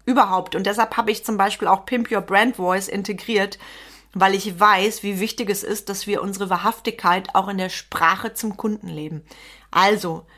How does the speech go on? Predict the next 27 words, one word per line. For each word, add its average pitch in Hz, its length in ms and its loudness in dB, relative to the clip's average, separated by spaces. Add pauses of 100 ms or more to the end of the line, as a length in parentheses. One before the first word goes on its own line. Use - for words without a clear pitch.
(220)
heute 226 280 6
quasi 196 440 4
Schritt - 300 -6
vier 302 280 2
von 311 220 -2
sechs 262 260 0
Schritten, 233 460 -4 (300)
Walk 175 520 0 (260)
Your 175 360 0 (220)
Talk. - 360 -8 (640)
Punkt 190 240 2
Nummer 202 200 0
vier. - 260 -8 (1200)
Der 247 100 8
nächste 302 360 2
Punkt, 226 280 -4
über 196 160 -4
den 190 180 -4
ich 190 160 -4
gerne 185 220 -2
mit 185 180 -4
dir 185 100 -6
sprechen 185 520 -6
möchte, 196 300 -6
ist - 340 -4
das - 160 -4
Thema 214 460 -2